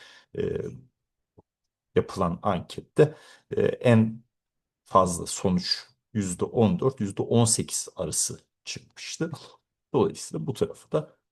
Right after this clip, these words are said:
takip edeceğiz. E, genel olarak piyasa fiyatlamalarında yani özetlemek gerekirse yapay zeka temasındaki fiyatlamalar A S M R bilançosuna rağmen iyi gitmeye devam ediyor. Nvidia'daki,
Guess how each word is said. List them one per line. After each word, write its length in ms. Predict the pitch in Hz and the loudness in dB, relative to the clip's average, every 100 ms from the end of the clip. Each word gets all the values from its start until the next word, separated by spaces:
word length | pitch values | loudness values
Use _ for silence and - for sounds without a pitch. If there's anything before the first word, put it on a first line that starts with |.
| - | -4
takip 400 | - - - 151 _ - | -2 -2 -10 -14 _ -4
edeceğiz. 720 | 113 95 - - - - _ _ _ - | -2 -2 -6 -8 -10 -12 _ _ _ -10
E, 220 | 147 - | -8 -6
genel 220 | 147 208 | -2 0
olarak 360 | - 50 - - | 0 0 -4 -2
piyasa 320 | 139 117 - | 0 0 -2
fiyatlamalarında 880 | - 139 107 - 117 110 107 113 131 | -4 -2 -2 -2 -2 -2 -2 -2 0
yani 320 | 127 95 92 | 2 0 -2
özetlemek 640 | - 110 104 - 98 - - | -2 -2 -4 -4 -6 -6 -4
gerekirse 600 | 87 87 - - 139 135 | -4 -6 -8 -4 -2 0
yapay 400 | 113 - 135 117 | 0 0 0 2
zeka 400 | - - 101 - | 0 -2 -4 -2
temasındaki 640 | 110 104 - 101 90 - | 0 0 -4 -6 -8 -8
fiyatlamalar 800 | - 113 - - - 87 92 - | 0 0 0 -4 -6 -2 0 2
A 240 | 95 92 | 2 2
S 180 | - 117 | 0 0
M 100 | - | 0
R 160 | - 117 | 0 0
bilançosuna 680 | 117 117 - - - 92 | 2 2 0 -6 -4 -4
rağmen 340 | 92 87 113 - | -4 -2 -2 2
iyi 240 | 107 113 | 4 4
gitmeye 420 | 107 - 104 101 85 | 2 -4 0 0 0
devam 400 | 87 98 101 80 | 2 4 4 2
ediyor. 280 | 73 87 | -2 -4
Nvidia'daki, 1200 | - 90 87 95 90 87 82 85 92 - - 113 | -2 -2 0 0 -2 -2 -4 -4 -8 -4 0 0